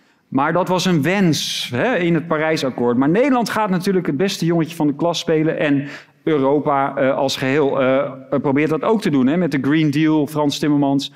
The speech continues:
Nou, ehm, hoe, hoe zit dit nou over de partijen, hè? Dat is interessant. Dit is eventjes een, eh, een, het is niet zo moeilijk.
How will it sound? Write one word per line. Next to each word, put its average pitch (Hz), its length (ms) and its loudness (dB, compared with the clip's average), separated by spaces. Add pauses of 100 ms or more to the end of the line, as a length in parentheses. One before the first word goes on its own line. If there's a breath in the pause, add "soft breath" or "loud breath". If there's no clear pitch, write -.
(260 soft breath)
Nou, 147 200 -4 (560)
ehm, 208 400 2 (680)
hoe, 311 480 2 (260)
hoe 277 260 2
zit 302 200 0
dit 285 140 0
nou 247 240 2
over 233 200 2
de 214 60 0
partijen, 196 540 0
hè? 233 80 2
Dat 247 140 0
is - 100 -4
interessant. 190 480 2
Dit 220 120 2
is 214 100 0
eventjes 226 540 0
een, 175 200 2
eh, 170 140 0
een, 160 380 -2
het 160 140 -2
is 180 80 -2
niet 262 140 2
zo 233 100 0
moeilijk. 240 360 2